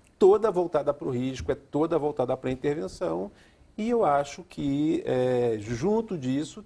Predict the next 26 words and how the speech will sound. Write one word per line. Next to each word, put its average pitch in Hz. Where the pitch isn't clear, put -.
tem 180
um 185
entendimento 202
de 131
que -
a 190
cesariana 175
é 123
melhor, 131
é 113
moderna. 123
Os 156
médicos 185
acreditam 170
no 131
Brasil 113
que 113
a 113
cesariana 117
é 151
melhor, 104
que 151
ela 139
tem 156
poucos 185
riscos, 123